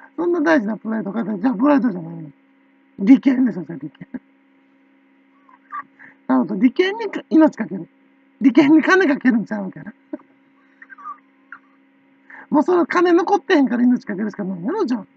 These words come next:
金残ってるんやったら命かけんでいいやん、利権に。利権が大事やろ、ハッキングより。だから、なんでハッキングなんかに命かけるんか言うてんの。だから、利権元から <laughs> 言われて、「命かけろ」って言われてるからさ、例えば、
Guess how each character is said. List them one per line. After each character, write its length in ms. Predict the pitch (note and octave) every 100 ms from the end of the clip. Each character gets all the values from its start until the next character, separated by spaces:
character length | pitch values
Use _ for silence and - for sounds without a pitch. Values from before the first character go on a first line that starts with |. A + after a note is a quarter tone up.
| _ _ _ _ _ -
金 220 | G4 G#4
残 220 | G#4+ A4+ G#4+
っ 40 |
て 140 | G#4
る 20 | F#4
ん 20 |
や 40 | D4+
っ 40 |
た 80 | B3
ら 40 | A#3+
命 240 | C4 -
か 100 | G3+
け 100 | F#3+
ん 140 | F#3+
で 60 | E3
い 20 |
い 20 |
や 60 | D3+
ん、 40 | C#3+
利 60 | D3+
権 180 | -
に。 40 | C#3 _ _ _ _ _ _
利 120 | G#3+ C4+
権 180 | E4+
が 100 | D#4+
大 180 | F4 G4+
事 80 | A#3+
や 60 | B3
ろ、 60 |
ハ 100 | F#3
ッ 60 | G#3
キ 120 | -
ン 80 | G#3
グ 60 |
よ 60 | E3
り。 80 | - _ _ _
だ 80 | C#4
か 80 | C4+
ら、 40 |
な 120 | C#4+
ん 40 | F4
で 140 | G#4+ - _ -
ハ 140 | D4+
ッ 60 | C#4 -
キ 120 | D#4
ン 80 | D4
グ 100 | D4
な 100 | C4
ん 40 |
か 120 | D4
に 60 | D#4
命 200 | C4 G#3
か 100 | G#3
け 100 | F3+
る 80 | E3+
ん 60 |
か 120 | E3 F#4+
言 140 | C4
う 40 |
て 120 | F#3 D#3+
ん 20 |
の。 60 |
だ 40 | B2+
か 60 | _ _ _ _ _ _ _ -
ら、 40 | F#4+
利 140 | D#4
権 300 | C#4 G4+ F#4+ - -
元 260 | F4+ F4+
か 120 | D#4+
ら 200 | F4+ D4 -
<laughs> 800 | - _ _ _ _ _ _ -
言 120 | D#4+
わ 120 | F4
れ 60 | C#4+
て、 100 | B3+
「命 240 | D4+ C#4+
か 100 | B3
け 60 | G#3
ろ」 100 | A3+
っ 40 |
て 80 | -
言 40 | A#3+
わ 60 |
れ 60 | G#3
て 60 |
る 120 | G#3+ G3+
か 80 |
ら 220 | D#3+ G3 B3+
さ、 100 | G3
例 60 |
え 0 |
ば、 80 | F#3